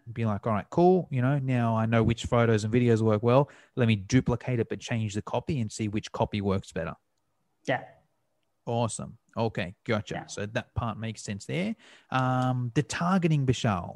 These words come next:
Speaker 1: any, any tips there? How do we make sure that we're, we're targeting people that are actually gonna buy our stuff?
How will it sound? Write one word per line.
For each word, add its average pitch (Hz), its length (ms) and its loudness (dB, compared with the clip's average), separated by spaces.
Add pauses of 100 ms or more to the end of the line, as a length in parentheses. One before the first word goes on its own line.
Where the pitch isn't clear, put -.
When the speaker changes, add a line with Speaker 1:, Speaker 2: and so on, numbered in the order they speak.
Speaker 1:
any, 175 240 4
any 185 240 4
tips - 360 -4
there? 147 220 2
How 147 140 0
do 165 80 2
we 165 140 2
make 147 200 0
sure 135 240 0
that 127 120 -4
we're, 123 320 0 (320)
we're 127 100 0
targeting 127 640 -2
people 123 360 0
that 117 120 0
are 113 80 0
actually 120 260 -4
gonna 113 160 0
buy 107 320 -2
our 101 140 -4
stuff? - 420 -10